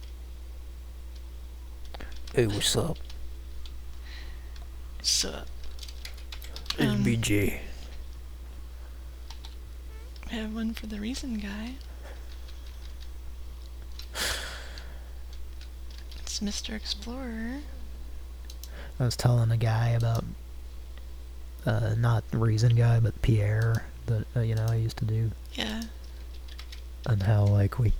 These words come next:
Speaker 1: I called a flame burger and said, pronounced it Flamberger, and they, I was just telling him, like, usually people would just hang up immediately, but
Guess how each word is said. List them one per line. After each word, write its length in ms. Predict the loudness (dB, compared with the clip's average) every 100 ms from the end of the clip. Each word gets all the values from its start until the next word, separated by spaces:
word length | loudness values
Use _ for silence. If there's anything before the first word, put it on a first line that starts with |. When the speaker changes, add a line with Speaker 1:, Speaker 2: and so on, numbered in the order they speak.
| 2 2
Speaker 1:
I 100 | 4
called 360 | 6 8 8 10
a 200 | 8 8 4 -4 -6 -6 -6
flame 420 | -6 4 8 8 10
burger 460 | 10 10 10 10
and 180 | 10 8
said, 300 | 6 4 4
pronounced 400 | 4 6 6 6
it 100 | 2 4
Flamberger, 880 | 6 8 8 8 8 8 10 8
and 160 | 8 8
they, 100 | 6 4 -4 -18 -20 -20 -20 -16 -16 -16 -18 -16 0
I 40 | 4
was 100 | 4
just 140 | 6
telling 240 | 8 10 10
him, 140 | 8
like, 320 | 6 4 0
usually 320 | 6 8 10
people 300 | 10 10 10
would 140 | 8 8
just 180 | 4 6
hang 260 | 8 10
up 220 | 8 8 8
immediately, 680 | 8 8 8 8 6 6
but 240 | 6 6